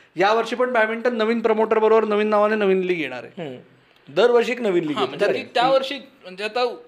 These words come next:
Speaker 3: आता सात्विक, अ, चिराग त्यांनी यावर्षी चांगला कामगिरी केली, त्यामुळे
Speaker 2: हम्म.
Speaker 3: कदाचित तो थोडा इंटरेस्ट, म्हणजे ऑलिम्पिक्समध्ये आपल्या इंडियन ॲथलीटची काय कामगिरी होती
Speaker 2: हम्म, हम्म. त्याच्यावरती
Speaker 3: त्याच्यावरती तो स्पाइक ठरतो.
Speaker 2: करेक्ट आहे. जे क्रिकेटच्या बाबतीत ही बोललं जातं की बाबा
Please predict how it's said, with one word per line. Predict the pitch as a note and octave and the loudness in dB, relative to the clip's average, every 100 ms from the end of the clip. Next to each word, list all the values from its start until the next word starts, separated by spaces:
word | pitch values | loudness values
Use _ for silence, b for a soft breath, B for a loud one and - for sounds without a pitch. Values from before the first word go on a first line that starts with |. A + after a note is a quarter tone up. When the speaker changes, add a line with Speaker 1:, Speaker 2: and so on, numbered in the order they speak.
| _ _ | _ _
Speaker 3:
आता | F#3 F#3 | -16 -10
सात्विक, | - F3 A3 A3 - A3 | -8 -6 -6 -6 -4 -2
अ, | G#3 G3 G3+ F3+ F3+ | -2 -2 -6 -8 -8
चिराग | - G#3 | 0 0
त्यांनी | G#3 G#3 G3+ G#3+ | 0 -4 -4 0
यावर्षी | G#3+ G#3+ A3 | 2 0 -2
चांगला | A3 F#3+ F#3+ | -4 -2 -2
कामगिरी | F#3+ F3+ F3 E3 | -2 -4 -4 -8
केली, | D#3 B2 - | -8 -12 -12
त्यामुळे | C#3 G#3 | -8 -8
Speaker 2:
हम्म. | A3+ | -8
Speaker 3:
कदाचित | G#3 A3 C4+ | -10 -8 -10
तो | C4+ C4 | -8 -8
थोडा | A3 B3 B3 | -2 0 0
इंटरेस्ट, | A3+ A3+ - | 0 -2 -2
म्हणजे | E3 F3 G3+ - - B B B B - | -4 -2 -2 -6 -18 B B B B -8
ऑलिम्पिक्समध्ये | D#3 E3+ G#3+ A3+ B3+ A#3+ B3 C4 C4+ - - _ G3 | -2 0 0 -4 -8 -4 2 2 2 -4 -20 _ -10
आपल्या | F3+ A3+ A#3+ | -8 -4 -2
इंडियन | B3 A#3+ G3 B3 A#3+ | -2 -6 -6 -6 -6
ॲथलीटची | A3+ A#3+ A3+ B3+ | -8 -12 -10 -10
काय | B3 A#3+ A#3 | -6 -2 -2
कामगिरी | A#3 A3+ G#3+ G#3+ A3 | -2 -4 -4 -8 -6
होती | F#3 - G3+ | -8 -6 -6
Speaker 2:
हम्म, | F3 | -4
हम्म. | D#3 D#3+ - - | -8 -12 -16 -6
त्याच्यावरती | D#3 D#3 F3+ F3+ | -2 2 2 2
Speaker 3:
त्याच्यावरती | F#3 B3+ F3 | 2 0 0
तो | C#4 | -2
स्पाइक | - B3+ A#3+ - - _ _ _ - | 0 0 -2 -6 -16 _ _ _ -6
ठरतो. | F#3 B2+ A#2+ _ _ - | -6 -6 -14 _ _ -4
Speaker 2:
करेक्ट | A#3 F#3+ - | 0 0 -2
आहे. | C3+ D#3 | -8 -4
जे | A3 | -4
क्रिकेटच्या | B3 B3 A#3 A#3+ | -2 -2 0 0
बाबतीत | A3+ A#3 | 0 -4
ही | A#3 | -2
बोललं | G#3 F#3 F#3+ | 2 4 2
जातं | G3 | 2
की | G#3+ | 2
बाबा | A#3 | 2